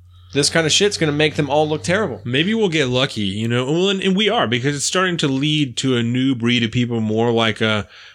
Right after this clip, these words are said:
Speaker 2: what's, what's the guy with the eye patch? What's his name?
Speaker 1: Dan, Dan
Speaker 2: Dan
Speaker 1: Crenshaw.
Speaker 2: Crenshaw.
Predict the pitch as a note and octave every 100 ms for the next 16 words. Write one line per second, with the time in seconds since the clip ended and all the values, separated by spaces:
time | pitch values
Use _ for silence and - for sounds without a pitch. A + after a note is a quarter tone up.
0 | _ C3 - B2+ B2+ C3 - B2 A#2+ A#2
1 | A2+ A#2 A#2 C3 B2 A#2+ B2+ A#2+ B2+ C3+
2 | C#3 _ _ _ _ _ _ _ _ _
3 | _ _ C#3 C3 B2+ B2+ B2 B2 A#2+ D3
4 | C#3 E3+ - F3 - B2+ G2+